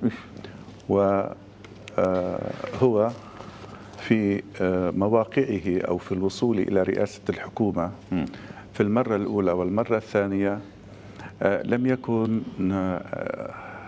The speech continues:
Speaker 1: الرجل الذي يقع عليه الاختيار الحر السليم، إنما كان رجل الصدفة،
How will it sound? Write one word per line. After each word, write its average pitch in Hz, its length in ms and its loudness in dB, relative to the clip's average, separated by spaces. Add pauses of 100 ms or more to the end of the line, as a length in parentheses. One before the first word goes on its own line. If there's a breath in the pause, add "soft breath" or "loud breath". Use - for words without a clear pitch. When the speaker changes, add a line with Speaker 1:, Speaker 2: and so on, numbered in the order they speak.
(400 loud breath)
Speaker 1:
الرجل 120 640 2 (500 loud breath)
الذي 107 420 2
يقع 98 400 0
عليه 101 360 0
الاختيار 104 720 2
الحر 117 440 0
السليم، 92 720 -2 (760 loud breath)
إنما 104 340 2
كان 110 300 0
رجل 101 340 0
الصدفة، - 500 -4